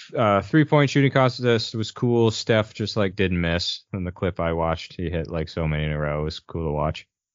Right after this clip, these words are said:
I did see the half-court shots. That was always fun, Trey, like you mentioned. Um,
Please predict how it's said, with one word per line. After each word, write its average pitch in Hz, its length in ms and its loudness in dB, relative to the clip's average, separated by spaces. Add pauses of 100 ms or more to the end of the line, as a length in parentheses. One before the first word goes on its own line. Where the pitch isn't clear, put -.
(160)
I 90 120 2
did 104 180 2
see - 140 0
the 95 80 4
half-court 92 400 -2
shots. 90 360 -4
That 92 100 -6
was 87 160 -4
always 87 220 -6
fun, 87 200 -6
Trey, 85 220 -4
like 85 140 -4
you 85 60 -6
mentioned. 85 320 -6 (260)
Um, 90 480 2